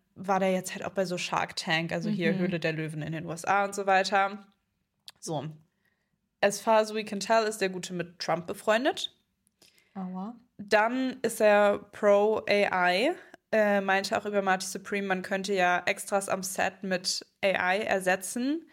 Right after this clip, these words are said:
Speaker 1: Darüber hat er dann danach gesagt, dass die Aussage aus dem Kontext gerissen worden wäre.
Speaker 2: Ja,
Speaker 1: Weiß ich nicht,
Speaker 2: genau.
Speaker 1: was man da aus dem Kontext reißen kann.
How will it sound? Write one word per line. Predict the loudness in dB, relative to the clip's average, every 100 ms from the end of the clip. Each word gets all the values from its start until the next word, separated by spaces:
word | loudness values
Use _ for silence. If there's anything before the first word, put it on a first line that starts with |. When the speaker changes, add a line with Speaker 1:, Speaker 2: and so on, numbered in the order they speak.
| -20 -20 _ _ _ _ _ _ _ _ -20 0
Speaker 1:
Darüber | 2 2 0
hat | 0
er | 0
dann | 0
danach | 0 -2 -4
gesagt, | -6 -8 -6
dass | -8 -8
die | -10
Aussage | -8 -10 -10
aus | -12
dem | -12
Kontext | -12 -12 -12 -12 -14
gerissen | -12 -12 -12 -10
worden | -10 -10
wäre. | -10 -6 -6 -6
Speaker 2:
Ja, | -8 -4
Speaker 1:
Weiß | -4
ich | -4
nicht, | -4
Speaker 2:
genau. | -4
Speaker 1:
was | -6
man | -6
da | -8
aus | -8
dem | -12
Kontext | -12 -12 -12
reißen | -14 -10
kann. | -10